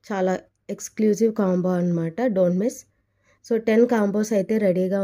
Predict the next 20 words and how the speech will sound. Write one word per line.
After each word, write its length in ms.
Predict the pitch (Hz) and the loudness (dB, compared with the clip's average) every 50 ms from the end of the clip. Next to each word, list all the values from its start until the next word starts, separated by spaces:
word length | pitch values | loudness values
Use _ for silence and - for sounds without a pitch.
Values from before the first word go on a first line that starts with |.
| 190 | 0
ఉన్నాయి. 320 | 185 180 175 170 170 185 233 | 0 0 0 0 2 2 2
So, 160 | 254 - 226 | 0 0 -4
కావాలి 440 | 214 - 185 175 175 185 185 190 196 | -4 -4 -4 -2 -2 -2 -2 -2 -2
అనుకున్న 340 | 202 190 180 - 180 175 175 160 | -2 -4 -4 -6 -6 -6 -6 -6
వాళ్ళు 180 | 175 175 185 190 | -4 -4 -4 -4
ఆర్డర్స్ 340 | 175 165 165 180 180 - | -4 -4 -4 -6 -4 -4
అయితే 200 | 190 170 170 190 | -4 -4 -4 -6
ప్లేస్ 300 | 190 - 180 165 156 156 - - | -8 -6 -4 -4 -6 -6 -8 -10
చేసుకోండి, 520 | 156 151 - - - 165 165 160 160 - - - | -10 -10 -12 -12 -10 -8 -8 -8 -8 -10 -12 -16
ఓకేనా? 300 | - 180 - 226 247 302 370 - _ _ _ _ _ _ - - _ _ _ | -18 -10 -8 -6 -6 -6 -8 -12 _ _ _ _ _ _ -20 -20 _ _ _
So, 80 | - 220 196 175 190 | -8 -8 -6 -2 -2
బంపర్ 340 | 185 170 180 196 208 202 196 | -2 -2 -2 -2 0 0 0
ఆఫర్ 240 | 190 - 208 208 214 - | -2 -2 -4 -6 -4 -4
కాంబో 260 | 185 175 180 180 214 262 - - 202 | -2 -2 -2 0 -2 -2 0 0 0
only 280 | 196 202 202 208 226 247 - | 0 2 2 2 0 0 0
త్రిబుల్ 320 | 196 190 185 175 202 208 202 | -2 -2 0 0 0 0 0
నైన్ 220 | 202 196 202 226 233 - | 0 0 -2 -4 -4 -2
ఫ్రీ 140 | 208 180 170 | -2 -2 -2
షిప్పింగ్, 440 | 165 - 180 175 - 220 294 359 - - _ - - - - _ _ _ _ _ _ - | -2 -4 -8 -4 -2 -2 -2 -2 -4 -12 _ -20 -20 -20 -20 _ _ _ _ _ _ -2
థౌజండ్ 340 | 202 208 208 202 247 240 | 0 0 4 4 4 6